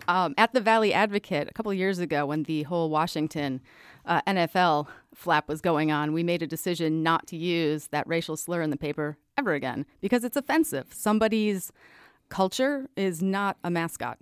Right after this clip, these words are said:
It's not a toy. It's not something you just throw on. So, um, I think this is, uh,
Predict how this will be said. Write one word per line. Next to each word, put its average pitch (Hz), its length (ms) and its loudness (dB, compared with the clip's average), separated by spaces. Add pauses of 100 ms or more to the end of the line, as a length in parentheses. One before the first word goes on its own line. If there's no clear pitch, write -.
(100)
It's 156 280 -8
not 175 320 0
a 190 60 2
toy. 160 420 -2 (340)
It's - 260 -12
not 156 240 -2
something 185 220 -4
you 175 140 -6
just 196 180 -8
throw 170 260 0
on. 165 360 0 (240)
So, 185 300 0
um, 165 260 0 (160)
I 180 80 -2
think 262 200 0
this 247 200 0
is, 220 300 -2
uh, 214 280 0